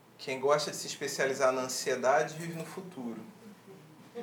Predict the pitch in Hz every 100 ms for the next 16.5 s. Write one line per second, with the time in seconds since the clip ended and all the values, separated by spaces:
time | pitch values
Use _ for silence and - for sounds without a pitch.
0 | 202 - - - - 208 220 214 185 180
1 | 170 165 165 - 170 156 156 143 156 208
2 | 214 - 220 220 220 202 190 185 180 170
3 | 110 107 - 135 - - - - - -
4 | _ - - - - - - - - -
5 | - - - - 120 127 131 135 143 131
6 | 139 131 - 120 - 131 131 - 147 123
7 | 101 101 - - - - _ _ - -
8 | - _ - - - - - - - 131
9 | 131 131 123 135 - 120 117 - - -
10 | - - - - 131 147 107 - - -
11 | - - - - - 175 - - - -
12 | - - - - - - - - - 117
13 | 117 - - - 151 147 - - 147 147
14 | 147 131 131 135 143 135 131 - 143 147
15 | 151 139 135 135 - 160 165 - 160 156
16 | 156 - - 107